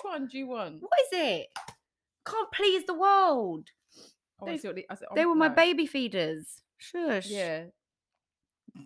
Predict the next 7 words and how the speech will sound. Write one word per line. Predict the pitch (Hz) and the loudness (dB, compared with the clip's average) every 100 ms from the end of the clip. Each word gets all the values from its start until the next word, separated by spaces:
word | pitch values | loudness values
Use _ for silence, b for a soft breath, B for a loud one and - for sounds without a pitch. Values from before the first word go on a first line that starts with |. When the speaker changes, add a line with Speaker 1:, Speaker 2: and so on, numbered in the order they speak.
| _ _ _ b b b b b _ | _ _ _ b b b b b _
Speaker 1:
Um, | 190 190 180 160 - _ - _ | 4 4 4 -6 -12 _ -20 _
communicates | 233 233 277 269 269 220 165 - - _ | 2 6 6 6 4 4 4 2 -10 _
only | 208 208 214 202 208 202 | 2 4 4 2 0 -2
through | 190 - 208 202 | -4 -2 -2 -2
Snap. | - 214 180 - - - _ _ _ _ _ _ _ - | -2 0 0 -2 -20 -20 _ _ _ _ _ _ _ -20
Speaker 2:
Oh. | 175 190 175 147 | -18 -18 -18 -14
Speaker 1:
Fact. | - - 226 220 - - - - | -2 6 10 10 8 -6 -18 -20